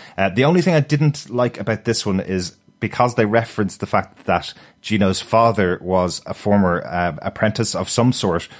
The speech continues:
for Stephen Strange, I kinda wanted to see his name written down, 'cause I'm going, "Should we know this guy instantly by where he's from?" Uh, Sing Chao, the place he's from, is a place created in Marvel Universe. It's not a real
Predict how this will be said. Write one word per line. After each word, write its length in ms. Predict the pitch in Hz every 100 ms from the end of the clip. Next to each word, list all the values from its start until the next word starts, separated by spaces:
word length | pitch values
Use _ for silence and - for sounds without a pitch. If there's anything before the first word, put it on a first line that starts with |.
| -
for 320 | - 101 90
Stephen 300 | 85 104 85
Strange, 440 | - 98 98 90 - - - _ -
I 80 | - -
kinda 400 | - 139 151 156
wanted 240 | 139 135
to 60 | 110
see 160 | - 113
his 160 | 104
name 300 | 98 120 175
written 220 | 135 95 90
down, 260 | 76 80
'cause 140 | 78 113
I'm 100 | 131
going, 320 | 139 120 101 - _
"Should 260 | - - 123
we 100 | 127
know 160 | 113 202
this 180 | 214
guy 220 | - 73 85
instantly 580 | 107 104 - 101 98
by 220 | 82 90 90
where 240 | 98 90
he's 120 | 90
from?" 420 | - 113 120 120 107 - -
Uh, 200 | 95 95
Sing 300 | - 98 92
Chao, 440 | - 110 120 123
the 100 | 117
place 300 | - 107 -
he's 100 | 98
from, 380 | - 104 98 95 -
is 200 | 117 101
a 100 | 101
place 320 | - 107 -
created 480 | - 104 101 101 98
in 300 | 101 101 101
Marvel 500 | 101 113 135 139 -
Universe. 440 | 120 135 139 139
It's 100 | 104 107
not 140 | 98
a 40 |
real 340 | 92 98 98